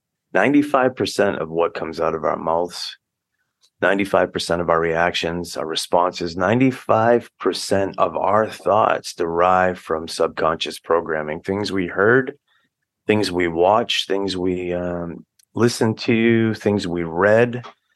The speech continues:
things that have been programmed into us. So ninety-five percent of our brain is taken up by this subconscious program, whereas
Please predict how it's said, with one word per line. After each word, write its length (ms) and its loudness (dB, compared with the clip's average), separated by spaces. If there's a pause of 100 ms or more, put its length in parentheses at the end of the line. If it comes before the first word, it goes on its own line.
(280)
things 220 4
that 140 4
have 120 2
been 180 0
programmed 760 2
into 400 -2
us. 480 -12
So 200 0
ninety-five 800 2
percent 460 -2
of 180 -2
our 240 2
brain 540 -2
is 220 -6
taken 440 0
up 300 0
by 220 0
this 200 -4
subconscious 600 -2
program, 560 -4
whereas 880 0